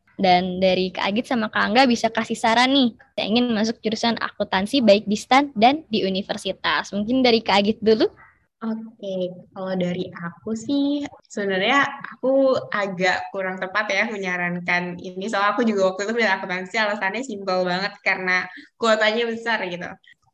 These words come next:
Speaker 2: Aku sih ngelihat tempat pendidikan itu lebih mikirin lingkungannya sih.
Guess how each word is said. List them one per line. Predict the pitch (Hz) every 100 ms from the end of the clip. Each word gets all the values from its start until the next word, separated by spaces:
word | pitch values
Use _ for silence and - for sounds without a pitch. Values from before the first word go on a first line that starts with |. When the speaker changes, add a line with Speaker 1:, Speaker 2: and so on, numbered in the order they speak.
| - -
Speaker 2:
Aku | 214 254
sih | 269 302
ngelihat | 262 - 220 208 196 185 185 -
tempat | 185 185 180
pendidikan | 185 180 180 180 180
itu | 185 269 285 294 294 - _ - _ _ _ 190
lebih | 202 202 208 202
mikirin | 196 196 185 190
lingkungannya | 196 196 196 190 208 247
sih. | 247 214 220 226